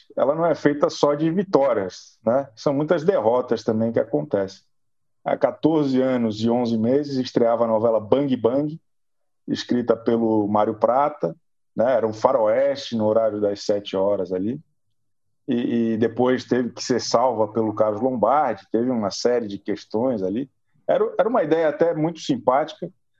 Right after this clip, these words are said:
mas que ela se resolvia em três capítulos, e aí tinha que fazer setenta e três e meio que foi difícil.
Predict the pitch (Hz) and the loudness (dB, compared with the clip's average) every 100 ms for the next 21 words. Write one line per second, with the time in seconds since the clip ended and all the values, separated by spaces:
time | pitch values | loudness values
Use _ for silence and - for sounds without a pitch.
0 | _ 131 139 - 165 - 156 156 151 120 | _ -2 2 2 0 0 0 2 0 0
1 | 151 156 156 160 - 190 - 139 135 104 | 0 0 0 0 2 0 2 -2 -2 -12
2 | 95 - - 117 127 - 127 127 - 131 | -14 -6 -2 -2 -2 -2 -2 0 0 0
3 | 139 139 143 - 139 139 113 113 127 135 | 0 0 0 0 0 -2 -2 -2 0 0
4 | 139 131 135 - 139 139 180 - 107 104 | 0 -2 -4 -4 -4 -2 -6 -6 -6 -8